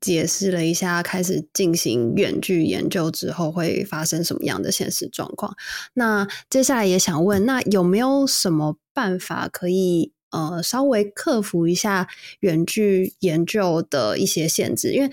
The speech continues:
毕竟对公司而言，其实远距研究可以省下很多的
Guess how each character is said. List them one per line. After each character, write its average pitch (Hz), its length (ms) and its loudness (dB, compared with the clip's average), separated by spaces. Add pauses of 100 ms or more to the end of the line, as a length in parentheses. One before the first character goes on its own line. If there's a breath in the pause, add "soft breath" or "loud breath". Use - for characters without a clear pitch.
(260 loud breath)
毕 254 160 0
竟 226 240 2
对 214 160 0
公 190 220 2
司 190 220 2
而 202 180 0
言， 95 380 -2
其 180 160 -4
实 160 400 0
远 165 180 0
距 202 160 2
研 160 160 2
究 170 160 -2
可 - 140 -6
以 160 100 0
省 - 180 -2
下 160 200 -4
很 - 200 -8
多 - 220 -2
的 113 260 -2